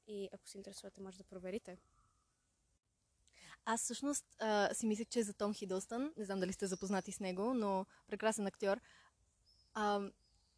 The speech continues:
Speaker 2: много, а, бях много изненадана, защото, доколкото разбирам, те са били заедно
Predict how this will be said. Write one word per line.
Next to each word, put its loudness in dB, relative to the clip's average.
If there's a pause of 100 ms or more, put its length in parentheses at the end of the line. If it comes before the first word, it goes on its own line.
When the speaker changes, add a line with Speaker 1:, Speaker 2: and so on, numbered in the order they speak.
(100)
Speaker 2:
много, 4 (880)
а, 2 (340)
бях 6
много 6
изненадана, 8
защото, 6
доколкото 0
разбирам, 2 (120)
те 2
са -2
били 0
заедно 6